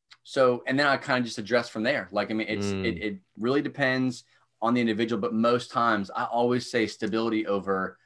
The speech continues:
Speaker 1: trying to get mobility out of the person, unless
Speaker 2: Mm-hmm.
Speaker 1: the exercise needs it.
Speaker 2: Yeah, yeah, no, for sure. And I think that's, um, I, I, you know, using my example as, as to, to kinda, you know, strengthen your case, uh, is,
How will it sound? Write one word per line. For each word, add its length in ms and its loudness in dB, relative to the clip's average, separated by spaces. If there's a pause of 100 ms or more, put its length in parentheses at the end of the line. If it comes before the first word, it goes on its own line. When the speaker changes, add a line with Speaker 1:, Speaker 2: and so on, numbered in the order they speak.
(260)
Speaker 1:
trying 220 -2
to 60 -2
get 180 -4
mobility 380 0
out 40 2
of 40 -4
the 140 -6
person, 400 -8
unless 420 2
Speaker 2:
Mm-hmm. 320 -6 (260)
Speaker 1:
the 120 0
exercise 540 0
needs 220 -6
it. 180 -10 (400)
Speaker 2:
Yeah, 360 6
yeah, 340 2
no, 140 -2
for 160 -4
sure. 280 6 (240)
And 80 8
I 60 10
think 180 8
that's, 240 8
um, 460 8
I, 200 10
I, 160 8 (260)
you 140 8
know, 60 10
using 320 10
my 160 8
example 480 6
as, 300 2
as 220 -4
to, 180 -6
to 160 -10
kinda, 240 2 (400)
you 100 -4
know, 100 2
strengthen 380 2
your 120 4
case, 360 4 (580)
uh, 420 6
is, 280 4